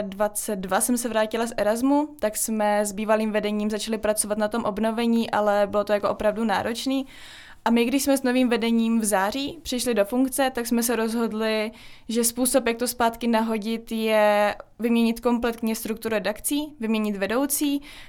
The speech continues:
dát tam možná třeba lidi, kteří nemají tolik zkušeností, ale jsou mladí, jsou do toho nadšení, mají víc času, jsou třeba studenti na bakaláři, takže toho nemají tolik. A tenkrát jsme vynaložili strašně moc naší vlastní energie,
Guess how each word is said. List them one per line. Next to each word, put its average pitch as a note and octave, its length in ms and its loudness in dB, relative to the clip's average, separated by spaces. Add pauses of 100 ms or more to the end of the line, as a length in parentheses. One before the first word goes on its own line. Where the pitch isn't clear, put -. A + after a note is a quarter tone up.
dát A#3 220 0
tam A#3 500 2 (580)
možná C#4+ 440 6
třeba C4+ 260 2
lidi, A#3+ 220 2
kteří A#3 220 -2
nemají A#3 240 4
tolik A#3 200 0
zkušeností, A3+ 640 -2
ale A3 140 0
jsou A3 180 -2
mladí, G#3+ 420 0
jsou G#3+ 140 -4
do G#3 80 -2
toho G#3+ 180 0
nadšení, G#3 480 0
mají G#3 200 0
víc G#3 160 -4
času, G#3 560 0
jsou G#3 220 0
třeba G3+ 200 -2
studenti G#3+ 360 -2
na G#3 80 2
bakaláři, G3+ 480 2
takže G3+ 200 -4
toho G#3 180 -2
nemají G#3+ 260 0
tolik. A#3 360 -2 (520)
A A3 300 4
tenkrát A3+ 380 2
jsme A#3 160 2
vynaložili A3 880 2 (200)
strašně A#3+ 500 0
moc A3+ 180 2
naší A3+ 280 0
vlastní A3+ 420 2
energie, G#3+ 720 4